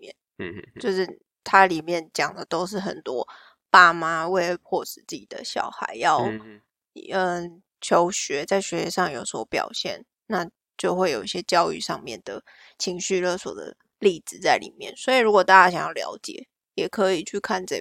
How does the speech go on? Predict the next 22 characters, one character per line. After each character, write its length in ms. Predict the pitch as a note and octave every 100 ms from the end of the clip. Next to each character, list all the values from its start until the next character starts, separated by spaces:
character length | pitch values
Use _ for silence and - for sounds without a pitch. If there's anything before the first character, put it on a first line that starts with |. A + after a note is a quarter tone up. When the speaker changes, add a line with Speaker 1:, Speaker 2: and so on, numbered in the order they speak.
| -
Speaker 1:
部。 240 | - - _ _
Speaker 2:
那 300 | B2+ A#2 G#2
我 140 | G#2
们 160 | G#2+ A2
现 160 | C#3 C3
在 80 | B2+
就 140 | B2+
是 920 | - A#2+ G#2 F#2+ F2+ E2+ - - _ _
情 240 | - C#3 E3
侣 120 | B2
之 140 | A2+
间 220 | A2 G#2+ F#2+
呢， 140 | F2+ -
情 160 | - C#3+
侣 40 |
之 60 | A#2+
间 100 | A#2+
的 60 | A2
情 180 | G2+
绪 160 | F#2+ A2
勒 160 | F#2 F#2+
索 260 | - -